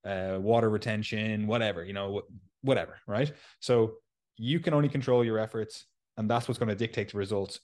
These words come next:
But too many people focus on, "Oh, I want these results," and don't focus on their efforts, their habits, the stuff that they do day to day, you know?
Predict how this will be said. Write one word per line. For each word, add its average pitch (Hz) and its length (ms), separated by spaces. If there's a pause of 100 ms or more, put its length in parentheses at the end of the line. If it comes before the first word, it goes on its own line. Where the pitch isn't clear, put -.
But - 160
too 139 120
many 120 200
people 110 200
focus 110 380
on, 101 260 (280)
"Oh, 117 120
I 107 80
want 104 200
these 104 160
results," 98 480 (480)
and 110 160
don't 110 180
focus 104 320
on 98 340 (240)
their 101 160
efforts, 104 400
their 95 140
habits, 95 540 (160)
the 104 80
stuff 104 160
that 95 100
they 101 80
do 101 180
day 98 180
to 101 120
day, 92 380
you 101 100
know? 127 220